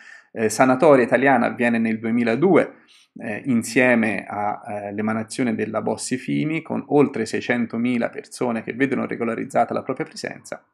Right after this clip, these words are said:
e poi altre due, eh, più recenti, nel duemiladue con quasi trecentomila regolarizzazioni e, eh, nel duemiladodici con, eh, poco più di,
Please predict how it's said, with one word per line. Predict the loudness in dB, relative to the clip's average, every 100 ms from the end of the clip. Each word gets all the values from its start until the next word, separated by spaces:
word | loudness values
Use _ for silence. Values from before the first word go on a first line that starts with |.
| _ _ _ _ _ _ _ _ _ -4
e |
poi | 6 8
altre | 8 4 -2 -6 -8 -20 -20 -6
due, | 4 8 8 6 -8 _
eh, | -6 -4 -4 -6 -8 -12 -12
più | -6 -4
recenti, | -4 0 2 2 0 -4
nel | -4
duemiladue | -2 -4 -2 2 6 6
con | 4 -2
quasi | 4 4 4
trecentomila | -8 -8 -8 -6 -4 -2 -2
regolarizzazioni | -4 -4 -4 -4 -8 -10 -10 -10 -10 -6
e, | -4 -2
eh, | -2 -2
nel | -2 -2
duemiladodici | -2 -2 -4 -6 -12 -14 -18 _ -20 _
con, | -6 -2 0 0
eh, | -4 -6 -6 -4
poco | -2 -2
più | -4 -6
di, | -8 -10